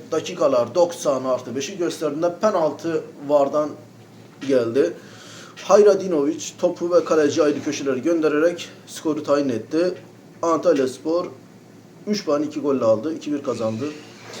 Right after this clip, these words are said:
Evet, haftanın güzel maçlarından biri de Trabzonspor Gaziantep F K maçıydı. Ga-, Trabzonspor kazanır demiştim, öyle de oldu. Trabzonspor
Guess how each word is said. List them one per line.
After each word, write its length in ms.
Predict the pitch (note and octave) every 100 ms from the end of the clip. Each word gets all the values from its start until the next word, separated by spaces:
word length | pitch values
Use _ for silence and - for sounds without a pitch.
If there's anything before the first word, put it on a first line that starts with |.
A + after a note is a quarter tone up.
| - - - - - - -
Evet, 240 | E3 D3 -
haftanın 680 | E3 F3+ F3+ E3+ G3 G3
güzel 220 | D3 F3+
maçlarından 580 | F3 D#3 - D3+ D#3 C#3+
biri 200 | D#3 F3+
de 240 | E3+ E3+ E3+ -
Trabzonspor 680 | F3 F#3 F3 E3+ - D#3+ E3+
Gaziantep 600 | E3 D#3 D3+ E3+ D#3+ -
F 140 | F3+
K 140 | E3 D3+
maçıydı. 640 | C#3 B2+ C#3 C3 D3+ F3 D3 - - - - - - - - - - - - -
Ga-, 220 | - E3+ -
Trabzonspor 580 | F3+ G3+ F3+ - F#3 F3+
kazanır 420 | F3 E3 F3+ D#3+
demiştim, 360 | D3+ C3 F3
öyle 240 | E3+ D#3 D#3+
de 40 |
oldu. 380 | C#3 A#2+ C3 E3+ E3+
Trabzonspor 560 | F#3 F#3 D#3 C#3+ F3